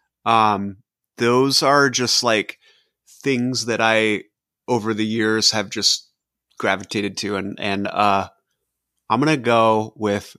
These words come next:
Self-Titled on the strength of, of some of those things, like, just how good this song sounds, how familiar,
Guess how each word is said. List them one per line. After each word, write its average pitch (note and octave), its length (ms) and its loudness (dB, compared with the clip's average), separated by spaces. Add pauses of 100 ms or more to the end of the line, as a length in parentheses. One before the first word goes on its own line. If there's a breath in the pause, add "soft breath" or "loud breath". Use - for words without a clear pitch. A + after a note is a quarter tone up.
Self-Titled G2 680 -2 (340)
on G#2 120 -2
the G2+ 60 -6
strength G#2 380 -4
of, G#2 180 -6 (560 loud breath)
of A#2+ 540 0 (280)
some D#3 200 4
of D3 80 4
those B2 240 2
things, G#2 320 -6
like, A2 120 -4
just B2+ 200 0
how D3+ 300 0
good B2+ 360 -2
this B2 140 0
song B2 320 0
sounds, A#2+ 460 0
how B2 300 2
familiar, A2+ 760 0